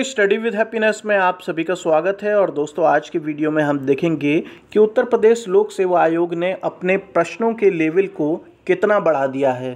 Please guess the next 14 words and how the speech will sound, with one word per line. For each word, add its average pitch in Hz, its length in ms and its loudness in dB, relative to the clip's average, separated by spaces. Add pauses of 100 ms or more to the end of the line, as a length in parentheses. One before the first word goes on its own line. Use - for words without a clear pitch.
(320)
दोस्तों, 160 360 2
अगर 165 240 4
आप 160 200 2
हमारे 151 260 -4
चैनल 151 300 -6
पर 156 140 -2
नए 151 200 2
हों 196 160 -2
तो 196 100 0
चैनल 156 300 -2
को 160 160 -6
सब्सक्राइब 170 600 -2
कर 196 140 0
लीजिए, 202 400 0